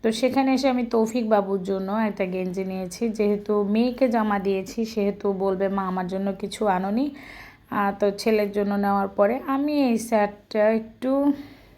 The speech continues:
দেখলাম যে কী কী আছে। ফ্লাওয়ার ভাসগুলো অনেক সুন্দর, সাড়ে ছয়শো এরকম। আর টেবিল রানার ছিল,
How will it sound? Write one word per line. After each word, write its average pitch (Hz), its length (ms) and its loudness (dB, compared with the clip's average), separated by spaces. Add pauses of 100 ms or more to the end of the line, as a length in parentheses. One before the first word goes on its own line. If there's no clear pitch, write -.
(1000)
দেখলাম 247 380 4
যে 262 100 2
কী 262 180 -2
কী 247 180 -2
আছে। 196 300 0
ফ্লাওয়ার 226 280 4
ভাসগুলো 226 380 2
অনেক 226 260 2
সুন্দর, 240 460 -2
সাড়ে 214 500 2
ছয়শো 202 640 0 (520)
এরকম। 240 600 2 (360)
আর 196 760 2
টেবিল 233 320 4
রানার 220 340 2
ছিল, 220 440 0